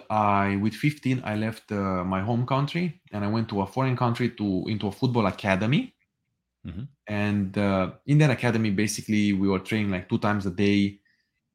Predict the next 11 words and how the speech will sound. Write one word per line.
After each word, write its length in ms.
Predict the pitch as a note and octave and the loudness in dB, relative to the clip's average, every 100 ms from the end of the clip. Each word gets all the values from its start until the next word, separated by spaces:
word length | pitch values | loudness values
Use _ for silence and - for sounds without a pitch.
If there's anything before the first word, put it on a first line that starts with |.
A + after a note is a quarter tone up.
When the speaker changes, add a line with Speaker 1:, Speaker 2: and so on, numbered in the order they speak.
| _ - | _ -4
Speaker 1:
with 260 | A2 A2 G#2+ | 0 2 0
the 80 | |
gym 320 | G#2+ B2 B2 A2 | -2 4 4 4
as 180 | G#2+ | 0
well, 140 | A2+ G#2 | -2 -2
sometimes 320 | A2+ G#2+ F#2+ | -2 -4 -4
three 140 | - | -4
times 260 | A#2+ A2 G#2 | -2 0 0
a 40 | G2 | 0
day. 320 | G2 F#2+ - _ _ _ - | 0 0 -4 _ _ _ -6
And 480 | A2 G#2+ A2 G#2 | -2 2 2 0